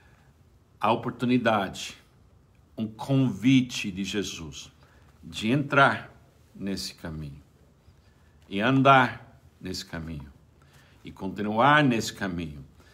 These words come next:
porque esse caminho leva à vida.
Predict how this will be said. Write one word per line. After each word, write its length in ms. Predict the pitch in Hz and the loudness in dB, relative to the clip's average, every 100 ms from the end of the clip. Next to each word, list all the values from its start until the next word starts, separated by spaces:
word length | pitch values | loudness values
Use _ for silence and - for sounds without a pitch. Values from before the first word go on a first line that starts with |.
| _ _ | _ _
porque 300 | 80 - 104 | -14 -6 -2
esse 260 | 117 117 | -2 -2
caminho 680 | - 104 95 113 127 95 - - - _ | -6 -4 0 2 2 2 -6 -16 -20 _
leva 880 | - 95 107 120 147 143 156 151 143 - - _ _ _ | -8 -4 4 6 6 2 0 -2 -4 -14 -20 _ _ _
à 120 | 110 | -6
vida. 480 | 101 87 95 69 69 | -6 -8 -10 -10 -18